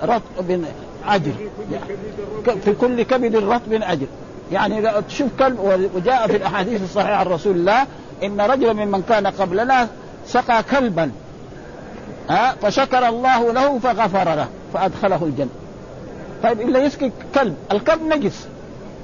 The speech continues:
Speaker 1: معروف، يعني يكو-، أكثر الأئمة يروا أنه نجس، فكالذي لو سقى الم-، آه، سقى مسلما، آه، سقى مثلًا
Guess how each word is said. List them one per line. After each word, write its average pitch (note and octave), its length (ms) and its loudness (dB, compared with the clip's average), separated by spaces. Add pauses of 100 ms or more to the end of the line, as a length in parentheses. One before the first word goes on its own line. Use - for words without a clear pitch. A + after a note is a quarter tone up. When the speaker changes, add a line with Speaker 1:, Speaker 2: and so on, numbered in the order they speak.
(720)
Speaker 1:
معروف، G3 340 4
يعني D#3+ 280 2
يكو-، G#3 180 -4 (200)
أكثر A#3+ 280 0
الأئمة A3+ 480 4
يروا G#3+ 240 2
أنه G#3 280 0
نجس، D#3 340 0 (500)
فكالذي B3+ 540 2
لو A#3+ 160 2
سقى B3+ 260 2
الم-، A#3 140 0
آه، G3+ 580 2
سقى A3+ 340 2
مسلما، G3 420 0 (1300)
آه، A#3 200 6
سقى A#3 340 2
مثلًا G#3 600 0